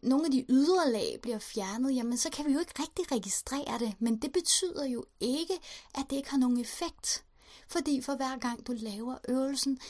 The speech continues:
så vil der blive skruet mere og mere og mere op. Nogle vil opleve, at,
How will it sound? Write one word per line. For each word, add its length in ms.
så 140
vil 100
der 80
blive 160
skruet 380
mere 520
og 80
mere 440
og 80
mere 400
op. 260
Nogle 420
vil 100
opleve, 580
at, 260